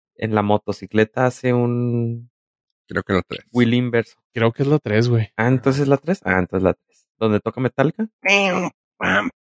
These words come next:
Speaker 3: Give me fuel, give me
Speaker 2: pam.
Speaker 3: fire.
Speaker 2: Sí, era la de
Speaker 1: Creo
Speaker 2: Rogue Nation.
Speaker 3: Sí, la, creo que es la tres, güey. No estoy seguro, güey. Están, están todas muy iguales, güey. No te
Speaker 1: Sí, <laughs>
Speaker 3: preocupes.
Speaker 1: bueno, es Misión Imposible, que,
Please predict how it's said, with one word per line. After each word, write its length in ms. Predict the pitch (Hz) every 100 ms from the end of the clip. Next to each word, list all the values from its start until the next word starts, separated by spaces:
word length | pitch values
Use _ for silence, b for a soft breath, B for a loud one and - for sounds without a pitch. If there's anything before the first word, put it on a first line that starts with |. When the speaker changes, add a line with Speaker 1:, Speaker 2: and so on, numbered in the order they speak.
| -
Speaker 3:
Give 140 | 123
me 100 | 123 82
fuel, 300 | 123 117 113
give 100 | 117
me 180 | 117 117
Speaker 2:
pam. 180 | 117
Speaker 3:
fire. 140 | 104 113
Speaker 2:
Sí, 120 | 117
era 140 | 110
la 60 | 117
de 100 | 110
Speaker 1:
Creo 140 | 101 101
Speaker 2:
Rogue 140 | 104
Nation. 340 | 117 - 107 92 _
Speaker 3:
Sí, 360 | - 127 117 113
la, 140 | 117
creo 180 | - 139
que 80 | 220
es 60 |
la 80 | 220
tres, 240 | 208 104 101
güey. 120 | 92
No 60 | 104
estoy 200 | - 123
seguro, 320 | 135 113 98
güey. 120 | 87 _ -
Están, 240 | 120 120
están 240 | _ 127 127
todas 220 | 135 131
muy 200 | 135 131
iguales, 340 | 117 104 98
güey. 160 | 90 87 _
No 60 | 117
te 60 | 117
Speaker 1:
Sí, 0 |
<laughs> 300 | 104 98 -
Speaker 3:
preocupes. 120 | 156
Speaker 1:
bueno, 400 | 135 190 175 139
es 60 | 131
Misión 260 | 120 - 127
Imposible, 500 | - - 113 107 113 -
que, 220 | 113